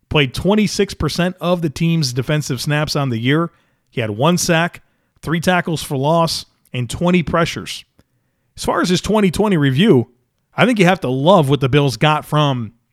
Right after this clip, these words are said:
Justin Zimmer, guy that was more of a practice squad player, guy that's been in the league since twenty sixteen, and before this year,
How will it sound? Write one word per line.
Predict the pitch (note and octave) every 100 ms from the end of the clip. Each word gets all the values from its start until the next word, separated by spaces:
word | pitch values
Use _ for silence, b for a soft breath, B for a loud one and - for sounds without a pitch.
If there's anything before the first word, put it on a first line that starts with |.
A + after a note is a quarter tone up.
| _ _
Justin | A#2+ D#3 - C3+
Zimmer, | A#2+ C3+ F#2 _ _ _ _ _
guy | C3+ C3+
that | C#3
was | C3
more | A#2+ D3
of | C3
a |
practice | A#2 - D#3+ - B2
squad | - A#2+ G#2
player, | - A2 - _ _ _ _ _ _ _ _ _ _ _ _ _
guy | - C3+
that's | D3+ A2+
been | D#3 E3
in |
the | D#3
league | D3 D#3
since | - C#3+
twenty | - D#3 D#3
sixteen, | C3 - C#3+ - E3 D3+ A#2 - _ _ _ _
and | C#3+ C#3
before | C#3 - F#3 G3 D#3
this | F3 -
year, | D#3+ G3 G#2+ F#2+